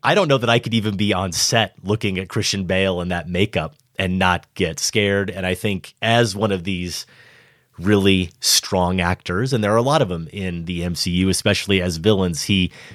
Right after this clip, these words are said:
just really fundamentally gets how to embrace the playfulness of it while also fully, fully committing. And you listen to him in that scene too. I mentioned that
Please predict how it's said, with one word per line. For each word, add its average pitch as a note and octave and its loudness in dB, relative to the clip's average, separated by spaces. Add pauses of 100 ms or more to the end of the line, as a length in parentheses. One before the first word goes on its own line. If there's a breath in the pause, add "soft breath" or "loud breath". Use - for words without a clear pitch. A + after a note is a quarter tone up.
just - 0
really C3+ 0
fundamentally G#2 2
gets F2+ -2
how F#2 0
to F2 0
embrace F#2+ 0
the F#2 -8
playfulness A#2+ -2 (200)
of A#2 4
it C3 4
while G#2 4
also G2 4 (420 loud breath)
fully, G2 -2
fully G2+ -2
committing. A2+ -2
And A#2 -4 (180 loud breath)
you C3 -4
listen G#3+ -2
to G3 2
him D3 2
in A2+ -2
that A#2 -2
scene B2+ -4
too. G3 -2 (960 loud breath)
I B2 2
mentioned C#3 2
that G#2+ -2